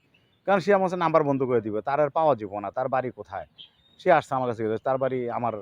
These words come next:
এত কাছেও না, আমি তারে ধরবো যে, তার ইয়া করবো যে, পাবো না আমি, কথা বলছেন। এই জন্য আগে থেকে অনেক সতর্কতা, আমি বিক-, বিক্রি করি নি। প্রয়োজনে আরও,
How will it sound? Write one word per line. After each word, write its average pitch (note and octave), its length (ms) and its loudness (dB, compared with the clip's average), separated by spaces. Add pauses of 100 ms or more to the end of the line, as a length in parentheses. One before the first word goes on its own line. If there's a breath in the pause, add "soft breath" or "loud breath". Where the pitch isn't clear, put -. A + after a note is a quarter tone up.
(100)
এত - 160 -10
কাছেও A#2 400 -4
না, E2 120 -16 (480)
আমি C3 160 -2
তারে C3+ 180 0
ধরবো C#3 320 -2
যে, D3 120 0
তার B2+ 200 -2
ইয়া C#3 120 0
করবো A2 280 -6
যে, F2 100 -8 (360)
পাবো B2 260 0
না F2+ 60 -8
আমি, D2+ 200 -14 (480)
কথা G3+ 140 -2
বলছেন। G2 320 -10
এই B2+ 80 -10
জন্য E3 200 -4
আগে C3+ 240 -4
থেকে B2 160 -10
অনেক C3 260 -4
সতর্কতা, G2+ 380 -8
আমি E3 240 -6
বিক-, G#3 200 -4
বিক্রি A3 180 -6
করি C3 200 -4
নি। D#2+ 120 -12 (300)
প্রয়োজনে E3 300 0
আরও, C3+ 220 -2